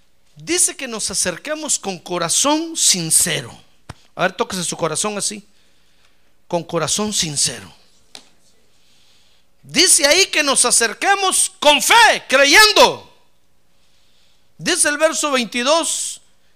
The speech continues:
que nos acerquemos con una buena conciencia. Dice que nos acerquemos lavados con la palabra de Dios.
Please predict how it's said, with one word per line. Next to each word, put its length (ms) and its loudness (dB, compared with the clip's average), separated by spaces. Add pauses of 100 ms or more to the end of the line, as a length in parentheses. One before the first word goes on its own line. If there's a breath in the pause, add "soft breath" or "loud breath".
(100)
que 120 2
nos 200 0
acerquemos 1040 4 (640)
con 220 4
una 240 4
buena 580 6
conciencia. 1080 2 (1600)
Dice 440 -4
que 100 -4
nos 220 -2
acerquemos 1000 -2 (420)
lavados 680 6
con 240 -4
la 160 2
palabra 640 6
de 140 4
Dios. 800 4